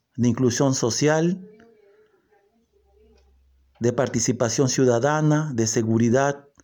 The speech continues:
ciudadana, dando prioridad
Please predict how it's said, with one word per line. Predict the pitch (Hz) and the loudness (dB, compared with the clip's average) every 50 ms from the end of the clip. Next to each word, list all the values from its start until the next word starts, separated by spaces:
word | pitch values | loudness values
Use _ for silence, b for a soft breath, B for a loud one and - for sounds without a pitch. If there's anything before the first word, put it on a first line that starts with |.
| b b b b | b b b b
ciudadana, | b - - 131 117 120 120 113 120 143 151 160 160 160 160 165 180 185 185 - _ _ _ _ _ _ _ _ _ _ _ _ _ _ _ _ _ _ _ - _ 392 403 - _ _ - - _ - _ - _ _ _ _ _ _ _ _ - _ _ _ - _ _ _ _ _ _ _ _ _ _ _ _ _ _ _ _ _ _ _ _ _ - | b -6 -2 0 0 2 0 0 0 0 0 2 2 2 2 0 -2 -4 -6 -14 _ _ _ _ _ _ _ _ _ _ _ _ _ _ _ _ _ _ _ -20 _ _ -20 -20 _ _ -20 -20 _ -20 _ -20 _ _ _ _ _ _ _ _ -20 _ _ _ -20 _ _ _ _ _ _ _ _ _ _ _ _ _ _ _ _ _ _ _ _ _ -6
dando | 117 147 147 160 165 165 175 170 | -4 -2 0 0 2 2 2 2
prioridad | - 147 143 135 120 113 113 123 135 147 156 170 170 - | 2 2 2 2 2 2 2 2 2 2 0 -2 -4 -8